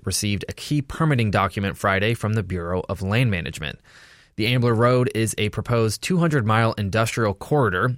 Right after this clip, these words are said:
that would stretch west from the Dalton Highway to gain access to a region speculated to have high concentrations of copper and other metals.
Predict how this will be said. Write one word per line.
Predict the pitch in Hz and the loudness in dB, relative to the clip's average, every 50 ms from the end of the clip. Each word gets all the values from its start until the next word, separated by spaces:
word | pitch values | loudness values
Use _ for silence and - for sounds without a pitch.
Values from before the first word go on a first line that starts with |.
| - - | -4 -4
that | 92 87 - | -4 -4 -2
would | 85 92 85 | -4 -4 -4
stretch | - - - 113 104 98 - | -6 -4 0 0 0 0 -2
west | 85 82 92 98 113 120 131 135 - - - | -6 -4 -2 0 2 2 2 0 -4 -8 -6
from | - - 104 | -4 -4 -2
the | 104 98 | -2 -2
Dalton | 87 107 95 101 107 - 123 | 0 0 0 0 0 0 -2
Highway | 107 92 110 104 95 87 85 85 95 113 | 0 0 0 0 0 0 0 0 -2 -2
to | - - - 95 90 | -2 -4 -6 -6 -4
gain | 82 98 95 95 92 | -2 -2 -2 -2 0
access | - 101 110 120 113 - - 113 110 107 - | 0 0 0 0 0 0 2 2 2 2 0
to | - - 113 | -2 -2 -2
a | 104 95 | -2 0
region | 104 127 135 117 131 117 | 0 0 0 0 0 0
speculated | 107 - - - - 160 170 - 156 123 110 104 107 113 110 - | 0 -2 -2 -2 -2 -2 -2 -2 0 0 2 2 2 0 0 -2
to | 107 95 | -4 -2
have | 92 95 95 92 | -2 -2 -2 -4
high | - - - 120 135 156 | -4 -2 -2 0 0 -2
concentrations | - - 113 110 - - 107 101 - - 95 90 90 101 98 92 - | -2 -2 -2 -2 -2 -4 -6 -4 -4 -2 -2 -2 -2 -4 -6 -6 -6
of | - 90 - - - | -8 -10 -10 -10 -12
copper | - - 117 110 104 - 113 117 - - | -4 -2 0 0 2 0 0 -2 -2 -4
and | 104 101 - - | -6 -6 -4 -4
other | 92 87 80 82 85 | -4 -4 -4 -6 -6
metals. | 92 98 113 120 98 - - - - | -2 0 0 0 0 -2 -4 -8 -12